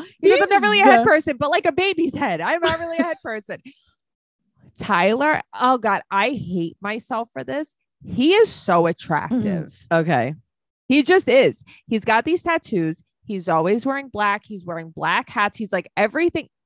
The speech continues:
Speaker 1: every neighborhood boy I grew up with, he dresses like them. Like, he's hot.
Speaker 2: Yeah.
Speaker 1: He is.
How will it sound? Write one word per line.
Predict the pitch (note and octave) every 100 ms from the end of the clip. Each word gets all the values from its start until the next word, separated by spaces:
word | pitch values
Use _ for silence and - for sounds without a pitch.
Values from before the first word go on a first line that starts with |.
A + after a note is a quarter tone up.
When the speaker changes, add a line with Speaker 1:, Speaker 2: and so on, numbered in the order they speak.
| -
Speaker 1:
every | D#4+ F#4+ G4 E4
neighborhood | A3+ A3 A#3+ C4 B3+ C4
boy | G#3 F#3+
I | G3
grew | F#3+ E3+
up | D#3
with, | C4
he | A3+ C4
dresses | G3 A3 - F3+ C#3+
like | C#3 -
them. | - F2+ - _
Like, | F#3+ F#3
he's | - C4+ G#4+
hot. | - - - D#3+ A4 C3+ - _ _ _ _
Speaker 2:
Yeah. | _ - - G#2 G#2+ D3 G#2+ C3 E3 D#3+ E3+ B3 - _
Speaker 1:
He | C4+ F4+
is. | E4+ G#4+ D4+